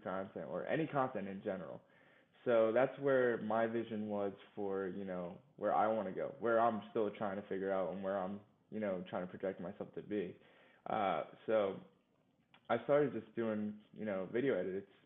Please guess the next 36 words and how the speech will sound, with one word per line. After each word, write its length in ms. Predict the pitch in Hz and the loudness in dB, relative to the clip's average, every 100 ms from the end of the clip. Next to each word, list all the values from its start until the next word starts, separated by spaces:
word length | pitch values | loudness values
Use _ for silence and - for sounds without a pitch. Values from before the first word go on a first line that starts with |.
| - | -4
video 260 | 120 110 | 0 2
edits 280 | 98 98 90 - | 2 0 -4 -12
for, 300 | - 90 92 | -10 -6 -2
uh, 340 | 95 80 73 90 - _ - | 0 0 -2 -6 -12 _ -8
Sean, 340 | 101 95 95 104 _ _ _ - | -4 -4 -4 -10 _ _ _ -6
and, 460 | 101 95 92 92 87 90 _ _ _ _ - | -2 0 -2 -4 -8 -16 _ _ _ _ -8
you 100 | 113 | -4
know, 140 | 113 104 | 0 0
working 360 | 113 117 110 | 0 -2 -2
into 380 | 90 107 104 113 | -2 -4 -4 -6
this 120 | 107 104 | -6 -6
network, 440 | 120 117 104 107 104 - _ _ _ _ | -2 -2 0 0 -2 -8 _ _ _ _
uh, 240 | - 107 101 | -4 0 0
this 140 | 104 107 | -2 -2
Brand 220 | 117 113 | 0 2
Man 160 | 113 107 | 2 0
Network 340 | 107 101 101 - | 0 -2 -4 -4
where, 460 | 92 101 101 98 90 - | -2 0 0 0 -4 -8
you 80 | 101 | -10
know, 180 | 95 92 107 | -8 -8 -8
he's 160 | 113 107 | -8 -8
creating 300 | - 113 104 | -2 -2 0
all 100 | 104 98 | -2 -2
this 100 | 92 | -4
content. 560 | - 127 120 120 113 107 - - _ | -4 -2 -2 -2 -4 -4 -8 -20 _
He 60 | 113 | -4
has 120 | 107 | -2
all, 200 | 104 101 - | 0 -2 -4
he 100 | 127 | 0
has, 140 | 117 113 - | 0 0 -4
he 80 | 135 | 2
already 300 | 131 131 120 | 6 6 6
had 160 | 117 113 | 4 2
a 60 | |
base 300 | 104 113 117 117 - - | 2 2 2 0 -16 0
audience, 460 | 113 120 127 127 | 2 4 2 -2